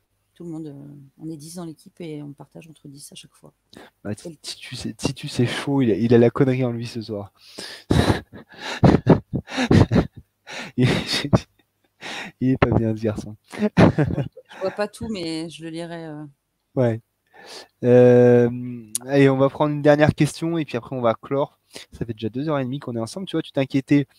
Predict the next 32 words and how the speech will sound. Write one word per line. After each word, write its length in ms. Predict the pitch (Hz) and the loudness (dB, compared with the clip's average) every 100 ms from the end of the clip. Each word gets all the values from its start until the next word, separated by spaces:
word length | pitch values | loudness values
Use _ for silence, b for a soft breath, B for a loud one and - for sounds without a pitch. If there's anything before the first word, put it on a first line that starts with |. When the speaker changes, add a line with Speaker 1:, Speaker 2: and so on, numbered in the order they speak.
| b _ - | b _ -6
Speaker 2:
euh, 580 | 101 101 98 98 95 98 | -4 -2 -4 -4 -6 -8
qu'on 200 | - 110 | -10 -10
n'ait 100 | 110 | -6
pas 180 | - 120 | -4 -4
suffisamment 500 | - - 123 120 120 | -6 -6 -4 -4 -8
de 60 | |
choses 220 | - 123 | -8 -2
à, 380 | 113 101 95 98 | 0 0 -2 -2
à 120 | 104 | -4
parler, 300 | - 113 160 | 0 0 0
mais, 340 | 196 120 110 104 | -2 -4 -4 -4
euh, 280 | 98 95 110 | -6 -10 -12
tu 140 | - | -10
vois, 220 | 190 127 104 | -8 -8 -8
on 140 | 117 | -4
a 80 | 120 | -4
tenu 440 | - 147 160 113 | -4 -4 -2 -2
et 80 | 107 | -2
même 220 | 110 113 | -4 -2
largement. 440 | 143 135 139 196 - B B B B - | -2 -2 -4 -8 -12 B B B B -2
<laughs> 880 | - 180 151 - 170 135 - 139 - _ _ B B B B B | 6 6 6 4 6 6 4 -2 -4 _ _ B B B B B
Speaker 1:
La 80 | 175 | 2
chasse 40 | 143 | 8
à 260 | 143 143 | 10 10
l'arc, 140 | 143 139 | 10 10
Speaker 2:
Euh, 140 | 135 | 6
Speaker 1:
c'est 280 | - - 202 | 2 -10 -10
une 60 | |
bonne 120 | 233 220 | -8 -8
question, 300 | 208 - 151 | _ -6 -4
Speaker 2:
oui. 80 | |
Speaker 1:
ça. 180 | 160 139 | -4 -10